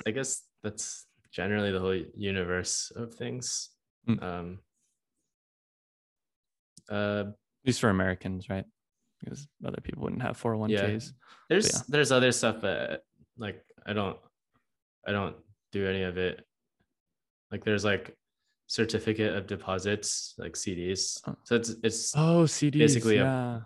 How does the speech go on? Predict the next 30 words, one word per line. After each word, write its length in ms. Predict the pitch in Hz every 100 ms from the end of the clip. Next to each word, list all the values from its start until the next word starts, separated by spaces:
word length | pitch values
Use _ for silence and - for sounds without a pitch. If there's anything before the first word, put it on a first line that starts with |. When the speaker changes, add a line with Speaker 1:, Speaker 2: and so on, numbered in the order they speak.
| -
Speaker 1:
bond. 460 | 95 92 92 - -
Speaker 2:
Yeah, 80 | 147
yeah, 420 | 139 135 131 131 127
yeah. 80 | 127
Speaker 1:
But 320 | 95 82 - _ _ _ - - _ _ _ _ -
I, 380 | 123 120 - - - - _ -
I, 400 | 120 113 104 - _ _ _ _ _ _ _ _ _ _ _ _ _ _ _ _ _ _ _ _ _ _ _
yeah, 180 | 147 92 - -
I 80 | 113
just, 260 | 170 - -
I 60 |
just 400 | 135 147 - - - _ _ _ _
have 240 | - 107 104
mine 180 | 101
set 200 | 95 98
up 200 | 95 90
and 100 | 90 90
then 120 | 90
it, 120 | 82
like, 200 | 90 85 -
automatically 560 | 87 85 82 85 82
does 240 | 80 60 -
everything. 460 | 90 90 95 95 92 _ _ _ _ _ _ _ -
Speaker 2:
Those 320 | 127 147 156
are, 140 | 202 190
like, 180 | 180 104
those 300 | 110 135 151
are 140 | 139
low 380 | 113 113 127 151
risk, 380 | 127 120 123